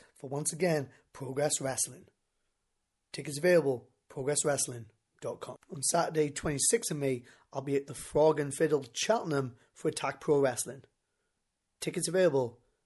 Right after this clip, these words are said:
at attack pro wrestling dot big cartel dot com. And on Sunday, the twenty-seventh of May, I'll be at the Electric Ballroom,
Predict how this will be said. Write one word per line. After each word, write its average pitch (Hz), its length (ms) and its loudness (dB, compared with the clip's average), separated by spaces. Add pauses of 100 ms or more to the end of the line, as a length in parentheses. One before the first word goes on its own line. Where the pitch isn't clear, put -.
(140)
at - 80 -16
attack 127 160 -6
pro 156 160 6
wrestling 135 440 2 (360)
dot - 180 -8
big 131 140 -6
cartel 131 440 -4 (420)
dot 135 200 -6
com. - 160 -16 (720)
And 147 120 -2
on 147 40 0
Sunday, 151 520 0 (120)
the 156 60 -6
twenty-seventh 151 540 0
of 147 40 -6
May, 131 300 -2 (300)
I'll 139 120 0
be 143 140 -4
at 139 80 -10
the 143 80 -2
Electric 135 380 -2
Ballroom, 131 500 2